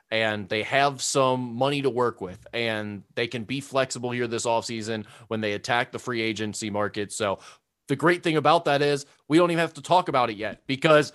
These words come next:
they still have another game coming up in a few weeks here.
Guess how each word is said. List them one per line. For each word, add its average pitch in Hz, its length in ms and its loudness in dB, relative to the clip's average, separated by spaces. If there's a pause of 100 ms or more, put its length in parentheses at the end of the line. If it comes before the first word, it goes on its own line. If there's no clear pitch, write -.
(200)
they 170 100 6
still 185 160 2
have 170 140 6
another 160 260 4
game 139 280 -2
coming 120 300 0
up 104 180 -2
in 139 100 2
a 131 40 2
few 160 280 6
weeks 127 280 0
here. 123 240 2